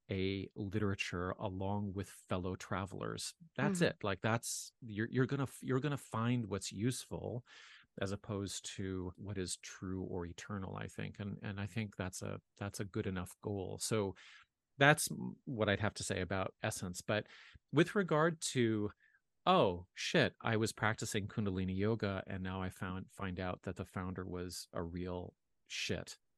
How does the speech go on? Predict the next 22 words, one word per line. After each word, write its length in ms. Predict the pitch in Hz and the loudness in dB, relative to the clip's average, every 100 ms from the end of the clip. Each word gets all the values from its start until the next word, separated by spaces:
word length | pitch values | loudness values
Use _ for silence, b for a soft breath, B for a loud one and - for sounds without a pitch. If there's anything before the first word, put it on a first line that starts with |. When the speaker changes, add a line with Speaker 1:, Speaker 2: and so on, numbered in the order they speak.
| - | -2
Speaker 1:
You 140 | 151 | 4
know, 320 | 170 190 185 - | 6 8 6 2
<sighs> 440 | 151 - - - - | -4 -2 -6 -4 2
I, 120 | 143 - | 2 6
I 120 | 156 | 4
think 440 | - - 208 208 - - _ _ _ _ _ _ _ _ _ _ - 139 | 4 2 2 0 -6 -20 _ _ _ _ _ _ _ _ _ _ -6 2
my 160 | 151 | 4
feeling 280 | 147 202 208 | 6 6 6
about 180 | 170 139 | 6 6
this 160 | 127 123 | 4 4
now 240 | 110 110 | 4 6
is 120 | 104 104 | 2 2
that 120 | 104 | 2
we 140 | 117 | 2
all 240 | 117 120 127 | 6 6 6
get 180 | 113 | 2
sucked 320 | - 104 - 104 | 0 -2 -2 -4
into 200 | 98 - | -4 -4
systems 500 | 113 - 107 101 107 | -4 -4 -4 -4 -4
without 240 | 107 101 | -4 -2
our 80 | 98 | -2
consent. 520 | 101 90 - 123 | -4 -4 -2 -4